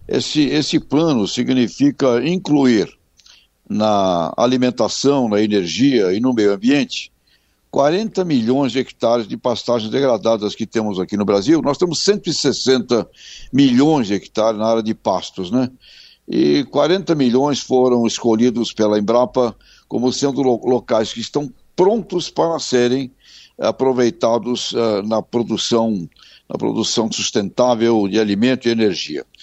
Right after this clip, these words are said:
E isso significará, aí, se num mundo que vive agora aí uma crise, uma insegurança alimentar, uma insegurança energética, insegurança ambiental,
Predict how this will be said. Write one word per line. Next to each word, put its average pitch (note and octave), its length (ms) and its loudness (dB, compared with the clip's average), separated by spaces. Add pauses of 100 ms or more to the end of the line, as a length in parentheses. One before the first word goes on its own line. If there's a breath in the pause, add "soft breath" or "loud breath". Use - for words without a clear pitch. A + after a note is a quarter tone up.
(480 loud breath)
E D#3 320 2
isso F#3+ 240 0
significará, C3 1200 0 (380 soft breath)
aí, G#2+ 160 -2
se - 160 -6
num D3 120 0
mundo D#3+ 400 0
que B2+ 160 -2
vive A2+ 300 0
agora G2+ 460 0
aí G2 100 -2
uma F#2+ 180 -6
crise, F#2+ 640 -2 (480 loud breath)
uma B2 200 0
insegurança C3 720 2
alimentar, A#2 640 0
uma G#2 160 -4
insegurança A2+ 600 -2
energética, G2 720 -2
insegurança A2 580 -2
ambiental, G#2+ 720 0